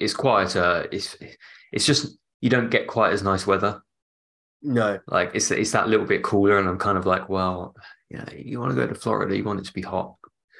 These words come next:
Speaker 2: Well, this is it. Like, we, we'd like to go in the, in the heat,
Speaker 1: Mm-hmm.
Speaker 2: but we don't wanna go when, um, our second child is too young.
Speaker 1: Yeah, understandably.
Speaker 2: So that's why we were thinking December, because it's not freezing. It's, like,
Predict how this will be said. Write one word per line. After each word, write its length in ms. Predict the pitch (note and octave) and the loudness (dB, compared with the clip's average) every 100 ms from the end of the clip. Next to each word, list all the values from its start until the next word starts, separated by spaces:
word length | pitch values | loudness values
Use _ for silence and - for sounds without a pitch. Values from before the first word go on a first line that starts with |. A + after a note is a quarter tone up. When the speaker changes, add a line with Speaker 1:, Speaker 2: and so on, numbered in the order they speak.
| - - | -14 2
Speaker 2:
Well, 240 | C#3+ C#3+ | 4 6
this 160 | D3 C#3 | 4 -4
is 100 | A#2+ | 0
it. 200 | C#3 A2+ | 0 2
Like, 220 | A#2+ A#2 - | 2 0 -6
we, 180 | C#3 C3+ | -6 -2
we'd 260 | B2+ B2+ | 0 2
like 180 | A#2+ A2+ | 2 0
to 80 | B2 | -2
go 180 | A2+ G#2 | 0 0
in 160 | G2+ | -2
the, 100 | G2+ - | -6 -8
in 100 | G2 | -8
the 60 | F#2+ | -6
heat, 280 | G#2 E2 _ _ _ _ _ G2+ | -8 -8 _ _ _ _ _ -6
Speaker 1:
Mm-hmm. 260 | F#2+ F2+ - - | -4 -4 -6 -4
Speaker 2:
but 220 | G2 - _ | -4 -4 _
we 160 | - G#2+ | -10 -4
don't 160 | A2+ G2+ | -2 -2
wanna 140 | G#2 | -4
go 200 | G#2+ G#2 | -2 -2
when, 380 | G2+ G2 F#2+ F#2+ A#2 _ _ _ _ _ _ _ _ _ - | -2 -4 -6 -12 -18 _ _ _ _ _ _ _ _ _ -10
um, 440 | G2+ F#2 F#2 E2 D#2+ - | -6 -6 -8 -12 -14 -8
our 120 | F#2 | -8
second 320 | A2 F#2 F#2+ | -6 -10 -10
child 260 | G2+ F#2 F2+ | -6 -6 -6
is 120 | F2+ | -12
too 220 | - G2+ | -8 -6
young. 380 | F#2+ G2 G#2 A2 _ _ _ _ | -6 -6 -6 -10 _ _ _ _
Speaker 1:
Yeah, 280 | A2 E2+ D#2 | 0 0 0
understandably. 640 | D2+ E2+ - F2 E2 D#2+ D#2+ - G2+ | -4 -6 -4 -4 -2 -4 -6 -10 -10
Speaker 2:
So 60 | |
that's 180 | G2+ G#2+ | -4 -4
why 160 | A2+ G#2 | -2 0
we 80 | G2+ | 0
were 60 | |
thinking 540 | G2 G#2 G2 G2 F#2+ F#2 _ _ _ _ _ _ _ _ _ _ _ | -4 -6 -6 -6 -8 -12 _ _ _ _ _ _ _ _ _ _ _
December, 640 | - - G#2+ G2 F2 E2+ E2+ - | -16 -4 -4 -4 -4 -6 -8 -14
because 580 | G2 - G2 F#2+ - - _ _ - | -12 -6 -6 -6 -10 -20 _ _ -12
it's 100 | A#2+ | 0
not 220 | E3 - | 0 4
freezing. 520 | D#3 C3+ G2+ F#2+ G#2+ | 2 4 0 -4 -4
It's, 100 | A#2+ | -4
like, 140 | A#2+ | -4